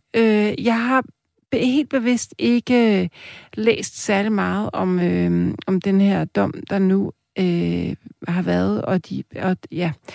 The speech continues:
er faldet, hedder det. Øhm, jeg tror, hvis man er voksen, og ens, øh, offentligt ansatte mor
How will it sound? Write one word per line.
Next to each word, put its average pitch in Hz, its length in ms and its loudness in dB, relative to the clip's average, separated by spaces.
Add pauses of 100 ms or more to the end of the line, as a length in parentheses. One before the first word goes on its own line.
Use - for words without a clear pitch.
(320)
er - 80 -4
faldet, 185 380 -2
hedder 185 160 -4
det. 170 120 -6 (540)
Øhm, 190 560 0 (1200)
jeg 247 180 -2
tror, 269 220 4
hvis 254 240 -8
man 233 140 -2
er 220 80 -2
voksen, 220 520 0 (1300)
og - 120 -2
ens, - 500 -4
øh, 190 1160 0 (140)
offentligt 214 560 -2
ansatte 196 720 -2 (240)
mor 101 440 2